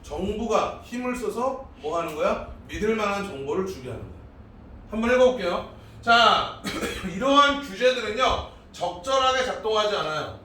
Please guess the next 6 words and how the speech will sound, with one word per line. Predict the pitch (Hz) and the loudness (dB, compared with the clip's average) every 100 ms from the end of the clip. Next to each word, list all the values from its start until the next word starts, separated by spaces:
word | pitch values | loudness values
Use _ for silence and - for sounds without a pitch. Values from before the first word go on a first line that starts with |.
| - - - | -18 -18 2
자, | 208 - - | 4 4 4
그래서 | 208 220 254 285 294 - - - - | 6 6 8 6 6 -2 -14 -20 -8
엠란 | 254 220 247 269 262 | -4 -2 0 2 2
스케일들이 | - 262 262 226 247 262 247 - - - - | -2 0 0 0 -2 0 0 -2 -10 -18 -6
명확하게 | 151 247 254 226 247 170 | 2 4 4 0 -4 -2
보여줍니다. | 170 160 131 | -6 -6 -10